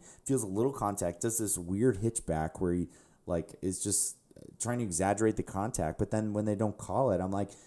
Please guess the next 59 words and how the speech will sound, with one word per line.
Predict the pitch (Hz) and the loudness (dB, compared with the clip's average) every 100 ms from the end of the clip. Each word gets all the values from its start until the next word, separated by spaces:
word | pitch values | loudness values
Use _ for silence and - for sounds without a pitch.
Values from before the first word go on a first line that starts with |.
| - - | -8 -2
"Dude, | 151 | 2
that, | 120 - 113 | 4 2 -2
you | 120 | 2
didn't | 143 156 | 2 4
get | 117 | 4
hit | 98 131 | 4 2
that | 120 78 | 2 2
hard. | - 113 110 | 4 4 4
You | 95 | -2
could | - 127 | -4 0
have | 120 | 0
actually | 78 95 - 98 95 | 0 -2 -4 -2 -2
maybe | 90 92 90 87 | -2 -2 -2 -2
made | 85 87 - | -4 -4 -4
the | |
shot | 78 - 87 - | -6 -4 -4 -4
if | - 98 | -8 -8
you | |
just | 78 78 - | -6 -8 -8
tried | 82 85 - | -4 -4 -4
to | 82 | -8
make | 80 - | -8 -8
the | - | -12
shot." | - 101 90 - _ _ _ _ _ _ _ | -4 -2 -2 -6 _ _ _ _ _ _ _
And | - 92 | -4 -2
so, | 90 82 - | 2 2 2
I, | 73 - 76 | -4 -6 -4
and | 104 | 0
I | 120 | 4
don't | 139 | 6
know | 117 | 6
if | 95 | 6
refs | 98 92 95 | 4 4 0
are | |
just | 82 80 | -2 -2
not | 87 82 | -4 -2
calling | 87 87 82 | -2 -2 -2
it | 76 | -4
because | - 87 85 80 | -4 0 0 0
they | - 76 78 | -2 0 -2
want | - 82 80 | -2 -4 -2
him | 82 | -4
to | |
try | 80 87 | -4 -4
and | 82 | -2
make | 85 - | -4 -6
the | 95 | -6
shot. | - 78 67 - | -2 -2 -2 -6
I, | 73 - - | -8 -8 -8
I | 80 | -8
don't | 65 | -8
know. | - - - - - - | -12 -16 -20 -20 -16 4
But | 98 87 - - _ _ _ _ _ - 127 | 6 6 2 -20 _ _ _ _ _ -6 -2
it | 123 | 4
just, | 170 - - | 4 4 0
it | 139 | -2
just | - 151 - | 2 4 6
sucks | 113 - - - | 4 4 -4 -2
'cause | 101 87 - | 0 0 -2